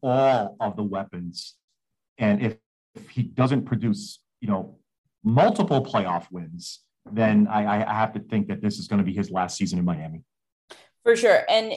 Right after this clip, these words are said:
Speaker 2: and there's no reason on paper why this team shouldn't finish second in their division.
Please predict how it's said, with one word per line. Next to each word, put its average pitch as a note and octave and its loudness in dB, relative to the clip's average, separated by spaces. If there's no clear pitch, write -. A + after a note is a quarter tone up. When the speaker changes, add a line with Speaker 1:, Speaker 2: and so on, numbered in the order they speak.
Speaker 2:
and A3+ 2
there's B3+ 6
no B3+ 4
reason G#3+ -2
on F#3 -2
paper F#3+ -2
why E3+ 4
this E3 -2
team F3 -8
shouldn't E3 -4
finish D3+ -2
second D3+ 0
in C#3+ -2
their C#3 -4
division. C3 -6